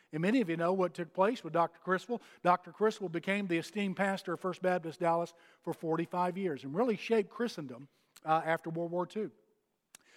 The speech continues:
But in any case, uh, Doctor Criswell had some doubts about his salvation. Oh, he did. He was preaching, started preaching at the age of seventeen, and he would finish preaching.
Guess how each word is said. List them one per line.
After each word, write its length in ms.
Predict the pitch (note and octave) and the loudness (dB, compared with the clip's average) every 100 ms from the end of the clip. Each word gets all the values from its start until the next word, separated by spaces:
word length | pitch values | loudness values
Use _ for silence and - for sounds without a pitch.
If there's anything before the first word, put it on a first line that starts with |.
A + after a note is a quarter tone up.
| - - | -4 2
But 160 | G3+ | 4
in 160 | G3 G#3+ | 4 0
any 180 | E4 F4 | 0 2
case, 380 | G#3+ F3+ G#3 - - _ - | 4 4 0 -8 -20 _ 2
uh, 280 | G3 F#3+ G3 F3 | 4 4 -2 0
Doctor 300 | C4 B3 G#3+ | 0 0 -4
Criswell 640 | C#4 F4+ - F3+ G#3 G3+ | -2 -2 0 2 2 -4
had 300 | - A#3 A#3 | -4 0 0
some 160 | - G#3 | 0 0
doubts 380 | F#3+ C#4+ E4 A#3+ | 2 2 -2 -2
about 220 | F#3+ F#3+ | 0 0
his 100 | G#3+ | -2
salvation. 560 | A#3+ A#3 C4+ C#4+ - D3+ _ _ _ _ _ _ - | -4 0 0 0 -8 -16 _ _ _ _ _ _ 2
Oh, 120 | C#4+ | 2
he 120 | E4 | 2
did. 300 | C#4+ F4 C#4 - _ - - | 0 2 0 -2 _ -20 2
He 160 | D#4 | 4
was 180 | F#4 C#4+ | 6 2
preaching, 520 | - C#4+ D#4+ C4 E3 | -4 -2 -2 -2 -8
started 400 | - C4+ D#4+ C#4 | 0 2 2 -2
preaching 380 | - B3+ G#3+ A3 | -4 -4 -2 -2
at 80 | G3 | -2
the 160 | F3+ F#3 | 2 2
age 240 | C4+ F#3+ | 2 -2
of 100 | D#3 | -8
seventeen, 720 | - A3+ A#3+ A#3 G#3+ G#3 C3 - _ _ _ _ _ D#3 | -2 -2 0 -4 -2 -4 -4 -10 _ _ _ _ _ -6
and 100 | C3+ | 2
he 140 | C4 | 4
would 160 | A3 - | 4 2
finish 360 | A#3 A#3+ - | 0 0 -4
preaching. 480 | - G#3 D#3+ F#3 | -2 -2 -2 -10